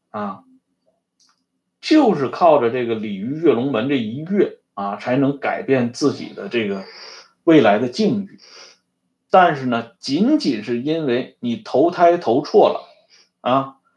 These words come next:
就彻底封死了你的这条路啊。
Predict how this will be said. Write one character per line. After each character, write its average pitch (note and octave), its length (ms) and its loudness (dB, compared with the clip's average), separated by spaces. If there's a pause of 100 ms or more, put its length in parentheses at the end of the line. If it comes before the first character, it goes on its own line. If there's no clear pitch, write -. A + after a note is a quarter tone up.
(420)
就 E3+ 120 -2
彻 B3 340 2
底 G#2+ 180 -2
封 G#3+ 380 2
死 - 160 -6
了 A2+ 140 -6
你 G#2+ 160 -8
的 A2+ 160 -10
这 C3+ 200 -6
条 G2 220 -8
路 B2 240 -10 (840)
啊。 G#2 320 -14